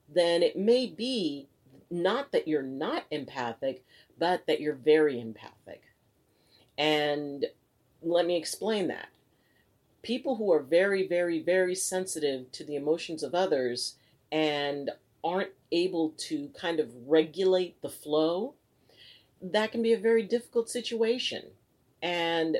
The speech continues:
being empathic also means that,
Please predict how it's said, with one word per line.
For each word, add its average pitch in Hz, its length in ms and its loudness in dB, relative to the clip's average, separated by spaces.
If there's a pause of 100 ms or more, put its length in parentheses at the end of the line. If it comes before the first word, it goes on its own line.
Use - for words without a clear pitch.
being 190 220 2
empathic 208 640 -2
also 196 400 -2
means 160 560 -2 (260)
that, 151 520 4